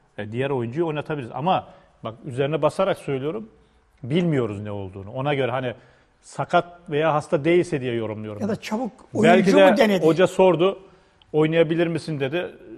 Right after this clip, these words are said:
Speaker 1: Batuhan, "Oynayamam." dedi. "Belki ilerleyen dakikalarda oynarım." dedi. Öyle bir şey demiş de olabilir. Hani bilemiyoruz. Ona göre yorum. Ama
Speaker 2: Hı.
Speaker 1: eğer öyle bir şey yoksa bence olmamış yani. Yanlış olmuş.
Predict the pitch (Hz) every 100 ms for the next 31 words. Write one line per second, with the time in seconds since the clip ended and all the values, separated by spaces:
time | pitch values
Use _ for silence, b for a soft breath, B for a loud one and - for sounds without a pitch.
0 | 131 156 156 165 165 165 156 165 165 139
1 | 117 120 135 117 143 131 131 131 135 127
2 | - 127 120 127 117 107 107 107 139 143
3 | 135 156 139 147 - 147 131 107 107 120
4 | 120 156 147 101 107 127 151 131 110 104
5 | 127 185 185 - 190 160 147 185 208 202
6 | 196 - 208 120 226 170 175 214 190 147
7 | - 113 107 135 156 131 98